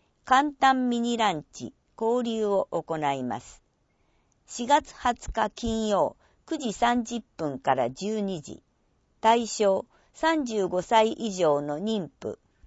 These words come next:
定員二十人、申し込み順です。料金二百円。以上、一、二についての申し込みは、子ども保健課、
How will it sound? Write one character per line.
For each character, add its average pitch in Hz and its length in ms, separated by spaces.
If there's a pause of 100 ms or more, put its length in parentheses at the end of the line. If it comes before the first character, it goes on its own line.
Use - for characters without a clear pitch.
(220)
定 233 200
員 208 480
二 196 160
十 240 280
人、 135 280 (160)
申 226 200
し - 120
込 208 140
み 185 160
順 165 240
で 135 160
す。 - 160 (520)
料 269 260
金 147 320 (100)
二 165 120
百 202 360
円。 104 160 (540)
以 320 180
上、 190 400 (140)
一、 285 360
二 240 380
に 196 160
つ - 160
い 226 140
て 151 160
の 143 140
申 190 280
し - 60
込 185 180
み 170 160
は、 156 220 (300)
子 233 140
ど 277 140
も 277 140
保 247 180
健 214 260
課、 180 300